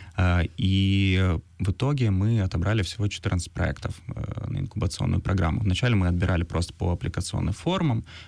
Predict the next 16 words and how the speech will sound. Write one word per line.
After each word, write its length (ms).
а 80
мы 180
проводили 440
интервью 600
вот, 260
э, 200
с 260
участниками, 1000
прежде 260
всего 460
оценивали, 640
э, 360
экспертизу, 960
которую 300
имеет 260
команда. 420